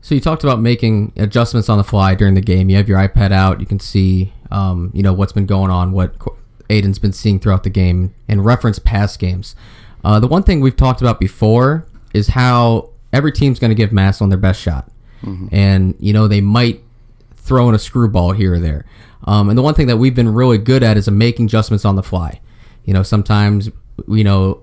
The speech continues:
Speaker 1: as a team, we might not come out super hot, but by the end of the game, you know, we seem dominant.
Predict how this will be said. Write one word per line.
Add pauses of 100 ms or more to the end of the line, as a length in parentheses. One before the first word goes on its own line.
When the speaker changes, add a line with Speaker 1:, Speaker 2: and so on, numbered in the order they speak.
Speaker 1:
as
a
team,
we
might
not
come
out
super
hot, (120)
but
by
the
end
of
the
game,
you
know,
we
seem
dominant.